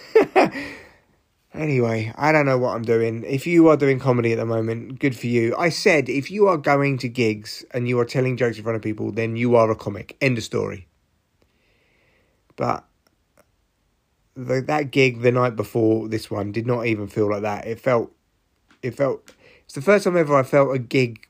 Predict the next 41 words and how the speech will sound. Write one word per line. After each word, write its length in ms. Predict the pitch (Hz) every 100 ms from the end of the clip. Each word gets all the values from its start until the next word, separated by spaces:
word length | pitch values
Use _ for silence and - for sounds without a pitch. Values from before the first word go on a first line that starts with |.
| _
be 140 | 135 120
a 60 |
minus. 600 | 117 120 117 107 98 -
Do 80 | -
you 320 | - - 156
know 0 |
what 60 | 143
I 20 |
mean? 100 | 156
Every 240 | 185 175 185
gig's 280 | 165 131
a 40 | 139
plus. 360 | 135 135 113
I 80 | 135
used 200 | 147 156
to 60 | 156
always 280 | 156 151 143
say 200 | 139 120
it's 120 | 117
another 300 | 127 127 127
rep 240 | 127 117
in 80 | 117
the 60 | 117
comedy 380 | 123 117 113
gym, 340 | 107 117 107 98 - - _ _
but 320 | - - 78 107
that 200 | 131 135
was 80 |
the 80 | 123
first 320 | 120 147 135
gig 200 | - 127
that 160 | 113 98
felt 260 | - 123 120
like 240 | 120 120
it 140 | 131
was 160 | 131 131
taking 340 | 151 143 151
away 340 | 156 160 175 208
reps 380 | 139 107 - 123
or 60 |
something. 500 | 117 117 113 113 107